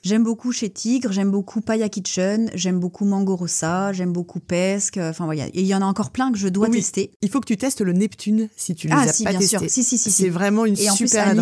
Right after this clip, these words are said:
Speaker 2: adresse.
Speaker 1: est adorable.
Speaker 2: Ah, Anne-Lise
Speaker 1: Ouais.
Speaker 2: est adorable.
Speaker 1: On fait de la céramique ensemble.
Speaker 2: Ah, mais j'étais chez elle samedi, tu
Speaker 1: Ok.
Speaker 2: vois. J'étais chez elle samedi soir avec, euh, avec mes garçons. C'est vraiment une super
Speaker 1: Ouais,
Speaker 2: adresse.
Speaker 1: c'est
Speaker 2: Et
Speaker 1: très,
Speaker 2: c'est vrai
Speaker 1: très
Speaker 2: qu'on n'en
Speaker 1: bon.
Speaker 2: parle pas assez, mais voilà.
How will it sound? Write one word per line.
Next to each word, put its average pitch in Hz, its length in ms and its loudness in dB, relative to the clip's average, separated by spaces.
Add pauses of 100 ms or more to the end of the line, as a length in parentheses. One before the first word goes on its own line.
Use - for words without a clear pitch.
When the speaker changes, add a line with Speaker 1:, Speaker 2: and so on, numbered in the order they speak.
Speaker 2:
adresse. 214 100 2
Speaker 1:
est 190 60 2
adorable. 160 400 -2
Speaker 2:
Ah, 190 180 -2
Anne-Lise 208 320 2
Speaker 1:
Ouais. 190 60 4
Speaker 2:
est - 120 -4
adorable. 208 280 4
Speaker 1:
On - 20 2
fait 220 60 2
de 202 60 0
la 202 80 0
céramique 190 440 -2
ensemble. 165 380 -2
Speaker 2:
Ah, 403 120 4
mais 320 60 6
j'étais 262 260 2
chez 254 120 0
elle 240 240 0
samedi, 233 360 -2
tu 208 140 -6
Speaker 1:
Ok. 254 60 4
Speaker 2:
vois. 247 120 2 (320)
J'étais 220 240 0
chez 214 140 -2
elle 208 200 0
samedi 208 300 -2
soir 220 300 -2
avec, 170 300 -2
euh, 165 120 0
avec 196 240 -2
mes 196 100 0
garçons. 202 480 0 (360)
C'est - 160 0
vraiment 185 280 0
une 185 100 2
super 202 420 -2
Speaker 1:
Ouais, 180 60 0
Speaker 2:
adresse. 185 300 2
Speaker 1:
c'est - 60 0
Speaker 2:
Et - 40 0
Speaker 1:
très, 165 60 -2
Speaker 2:
c'est 196 80 -2
vrai 175 40 -2
Speaker 1:
très 180 120 -4
Speaker 2:
qu'on - 20 2
n'en 160 80 4
Speaker 1:
bon. - 20 2
Speaker 2:
parle 160 200 -2
pas 175 160 -2
assez, 165 400 0
mais 143 160 0
voilà. 123 200 -2